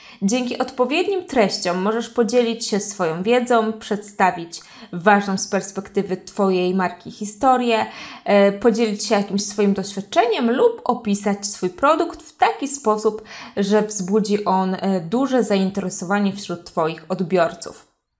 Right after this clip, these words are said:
W jaki sposób możesz wykorzystać, e, atrakcyjne treści, budując swoją markę? Przede wszystkim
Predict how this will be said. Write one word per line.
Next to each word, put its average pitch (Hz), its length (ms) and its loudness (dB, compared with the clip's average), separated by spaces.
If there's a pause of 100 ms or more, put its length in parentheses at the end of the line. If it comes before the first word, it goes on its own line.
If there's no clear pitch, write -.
(1500)
W 185 120 -4
jaki 370 300 4
sposób 269 560 0
możesz 214 500 4
wykorzystać, 208 1120 2 (160)
e, 190 360 0
atrakcyjne 208 720 0
treści, 185 520 -4 (920)
budując 208 840 4
swoją 185 360 0 (100)
markę? 185 520 2 (480)
Przede 370 340 4
wszystkim 233 640 -2